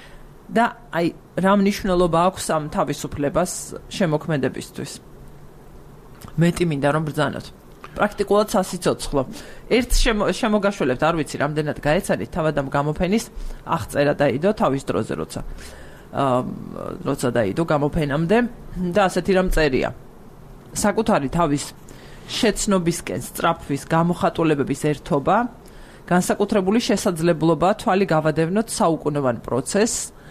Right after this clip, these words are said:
რადგან იქ მეცხრამეტე საუკუნის ნიმუშიც არის, ხელოვნების ნიმუშები,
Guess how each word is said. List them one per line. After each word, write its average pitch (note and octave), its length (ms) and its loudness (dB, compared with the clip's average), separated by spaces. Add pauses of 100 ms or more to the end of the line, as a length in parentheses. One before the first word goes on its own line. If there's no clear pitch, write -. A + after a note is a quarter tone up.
(120)
რადგან C#3 340 -2
იქ - 60 -6
მეცხრამეტე C3+ 420 -4
საუკუნის - 540 0
ნიმუშიც - 680 -6
არის, E3 280 -2 (120)
ხელოვნების C#3+ 540 -2
ნიმუშები, F#3+ 380 0